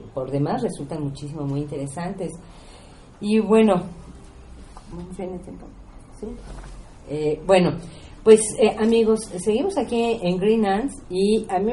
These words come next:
me gustaría, eh, también preguntarle al ingeniero Filiberto, eh, que está viendo aquí nuestro sistema vertical, ¿qué le parece y qué piensa? Sí, sí. Eh, ¿qué le pa-, qué le parece? Sí.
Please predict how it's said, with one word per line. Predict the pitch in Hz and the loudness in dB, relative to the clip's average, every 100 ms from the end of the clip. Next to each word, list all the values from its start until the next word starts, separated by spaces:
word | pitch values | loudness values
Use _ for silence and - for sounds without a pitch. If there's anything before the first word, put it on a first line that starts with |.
| 254 | -2
me | 254 | -2
gustaría, | 214 - 165 180 180 196 208 - | -2 -2 -4 -2 0 0 -2 -2
eh, | 156 151 151 | 0 2 2
también | 190 220 294 - - | 2 2 2 -2 -4
preguntarle | 190 185 196 202 220 220 190 | -2 -2 -4 0 2 2 2
al | 165 | -2
ingeniero | 170 175 180 196 | -4 -2 -2 -2
Filiberto, | 180 160 165 165 196 202 - - - - - | -4 -6 -6 -4 -4 -4 -6 -20 -20 -20 -14
eh, | 165 165 165 165 160 | 0 4 6 6 6
que | 156 156 | 4 0
está | 143 180 | 2 0
viendo | 190 185 185 | 2 0 -2
aquí | - 175 190 | -4 -4 -2
nuestro | 180 170 | -4 -6
sistema | 143 - - 170 180 175 | -10 -10 -6 -2 0 -2
vertical, | 156 143 147 175 180 190 - | -4 -8 -4 0 2 0 6
¿qué | 220 | 8
le | 262 | 8
parece | 269 165 170 - 202 | 6 2 2 0 0
y | 196 | -2
qué | 208 | -2
piensa? | 208 196 180 180 - 226 | -2 0 2 0 -2 -2
Sí, | 302 381 370 - - - - - | 6 6 6 -2 -14 -16 -18 -6
sí. | 165 202 - 190 143 - 139 120 | -2 0 -2 -2 -4 -2 -2 4
Eh, | 175 208 | 6 6
¿qué | - | 8
le | 269 294 | 8 8
pa-, | 233 - | 4 2
qué | 220 | 2
le | 269 | 4
parece? | 180 175 180 214 | 4 4 2 -4
Sí. | 208 185 185 220 | -4 -2 0 -2